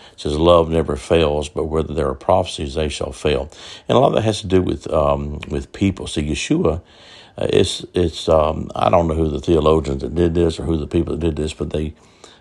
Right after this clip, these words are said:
they, um, got together and decided they were going to research how many prophecies he actually fulfilled.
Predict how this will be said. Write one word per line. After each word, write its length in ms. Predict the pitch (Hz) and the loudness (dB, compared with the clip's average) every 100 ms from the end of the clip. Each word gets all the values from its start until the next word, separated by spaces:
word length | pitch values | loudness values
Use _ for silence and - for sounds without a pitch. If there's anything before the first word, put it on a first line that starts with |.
| _ | _
they, 300 | - 78 78 | -4 -2 0
um, 360 | 76 76 73 80 | 2 2 0 -2
got 220 | 95 98 | -2 0
together 280 | 87 90 82 | 2 2 2
and 340 | 76 76 - | -2 -6 -8
decided 440 | 78 - 85 82 | -8 0 2 4
they 100 | 78 | 4
were 160 | 87 82 | 2 2
going 240 | 82 85 76 | 2 0 0
to 80 | |
research 560 | 73 87 92 - 78 78 | 0 0 0 -2 -4 -2
how 160 | 85 85 | -2 0
many 200 | 78 73 | 0 -6
prophecies 600 | - 92 98 - 80 71 | 2 4 4 -2 -6 -4
he 240 | 85 80 | -4 0
actually 320 | 80 92 80 | -2 -2 -10
fulfilled. 760 | 76 82 80 - 90 62 62 | -8 -8 -4 0 0 0 -6